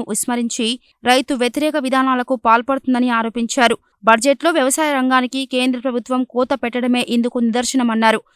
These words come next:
రైతాంగానికి ఇచ్చిన హామీలను అమలు చేయడంతో పాటు రైతు వ్యతిరేక చట్టాలను ఉపసంహరించుకోవాలని,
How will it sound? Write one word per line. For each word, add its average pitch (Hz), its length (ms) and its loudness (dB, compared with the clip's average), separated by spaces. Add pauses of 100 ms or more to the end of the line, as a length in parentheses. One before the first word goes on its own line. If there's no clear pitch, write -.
(220)
రైతాంగానికి 262 680 2
ఇచ్చిన 247 280 0
హామీలను 247 580 2
అమలు 233 260 2 (100)
చేయడంతో 240 340 -2
పాటు 247 420 2 (360)
రైతు 262 340 2
వ్యతిరేక 247 460 -2
చట్టాలను 247 500 0
ఉపసంహరించుకోవాలని, 247 1300 -2